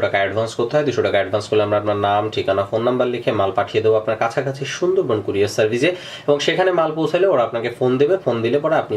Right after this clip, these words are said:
তাদের কাছ থেকে মাল নিয়ে নিতে পারবেন, এবং বাকি যে টাকাটা, সে টাকাটা ওনাদের কাছে দিয়ে প্রোডাক্টটা নিয়ে নিতে পারবেন। তো ভিউয়ার্স, এই ছিল আমাদের আজকের ভিডিও। আশা করি ভিডিওটি আপনাদের ভালো লেগেছে। আর ভিডিওটি ভালো লাগলে অবশ্যই ভিডিওটিতে একটি লাইক করবেন, কমেন্টে আপনার মতামত জানাবেন এবং সাবস্ক্রাইব করে আমাদের সঙ্গেই থাকবেন।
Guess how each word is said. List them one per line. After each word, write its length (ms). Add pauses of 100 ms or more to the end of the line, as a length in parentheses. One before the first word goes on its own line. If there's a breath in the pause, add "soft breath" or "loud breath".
তাদের 220
কাছ 160
থেকে 120 (120)
মাল 180
নিয়ে 160
নিতে 200
পারবেন, 340
এবং 120 (200)
বাকি 240 (100)
যে 60 (100)
টাকাটা, 320
সে 140
টাকাটা 240 (100)
ওনাদের 300
কাছে 180 (500 loud breath)
দিয়ে 180 (140)
প্রোডাক্টটা 360
নিয়ে 160
নিতে 200
পারবেন। 220 (460 loud breath)
তো 120
ভিউয়ার্স, 280
এই 120
ছিল 120 (100)
আমাদের 260
আজকের 300
ভিডিও। 260
আশা 180
করি 100 (100)
ভিডিওটি 320 (220)
আপনাদের 300
ভালো 200
লেগেছে। 260 (100)
আর 140
ভিডিওটি 320
ভালো 180
লাগলে 220 (180)
অবশ্যই 360
ভিডিওটিতে 340
একটি 180
লাইক 220
করবেন, 200 (100)
কমেন্টে 160 (180)
আপনার 180
মতামত 340
জানাবেন 300
এবং 80 (140)
সাবস্ক্রাইব 540
করে 200
আমাদের 240
সঙ্গেই 280
থাকবেন। 240